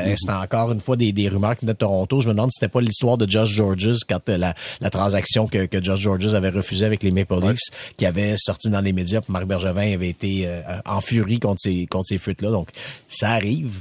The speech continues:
Speaker 2: Euh,
Speaker 1: Ouais.
Speaker 2: c'est, c'est, c'est malheureux, mais je comprends Dubas. Vas-y, Stéphane.
Speaker 1: Oui, mais je suis complètement d'accord. Puis c'est, j'étais justement pour dire ça. Si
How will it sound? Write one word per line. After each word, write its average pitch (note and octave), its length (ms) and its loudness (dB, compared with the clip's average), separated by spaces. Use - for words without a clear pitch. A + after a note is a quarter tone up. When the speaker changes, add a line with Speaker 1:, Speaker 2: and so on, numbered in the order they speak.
Speaker 2:
Euh, F2+ 460 0
Speaker 1:
Ouais. G2+ 60 0
Speaker 2:
c'est, - 160 2
c'est, F#2+ 200 2
c'est G2+ 140 0
malheureux, G2+ 400 0
mais C3 100 0
je - 80 -4
comprends G2 260 0
Dubas. F#2 280 -2
Vas-y, G2 460 -2
Stéphane. A2+ 360 -8
Speaker 1:
Oui, B2+ 180 6
mais B2+ 100 6
je G2+ 60 0
suis C3 120 0
complètement A#2+ 480 2
d'accord. A#2+ 360 2
Puis - 140 -4
c'est, A#2 200 2
j'étais A2+ 400 2
justement A2+ 560 -2
pour G2 220 -6
dire F#2 200 0
ça. A2+ 180 0
Si D3+ 400 0